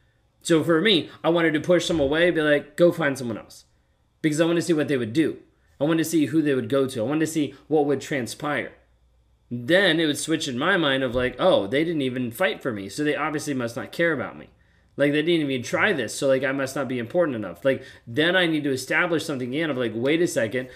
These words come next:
like, this actually impacts me." So I'd be pushing people away, even though I wanted them to run after me, 'cause I wanted that supply, I wanted that attention. But I didn't want to look needy.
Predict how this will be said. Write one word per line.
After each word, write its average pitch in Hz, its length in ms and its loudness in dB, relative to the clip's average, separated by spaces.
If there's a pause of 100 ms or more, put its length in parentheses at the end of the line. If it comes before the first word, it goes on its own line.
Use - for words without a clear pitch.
(120)
like, 117 340 -2
this 147 240 0
actually 131 500 -4
impacts 127 480 -6
me." 175 280 -2 (100)
So 151 160 2
I'd 143 60 0
be 131 60 -2
pushing 233 440 2
people 196 220 0
away, 165 420 4
even 160 220 0
though 151 100 0
I 147 100 2
wanted 143 380 -2
them 139 160 -4
to 131 80 -4
run 127 160 -4
after 151 260 -6
me, 107 80 -6
'cause - 160 -12
I 117 60 0
wanted 131 320 -2
that 135 160 -2
supply, 147 400 -6
I 113 40 0
wanted 127 240 -4
that 123 140 0
attention. 196 540 -4 (420)
But 147 100 2
I 160 40 4
didn't 160 160 0
want 143 160 -2
to 127 60 -4
look 123 340 -4
needy. 165 480 -2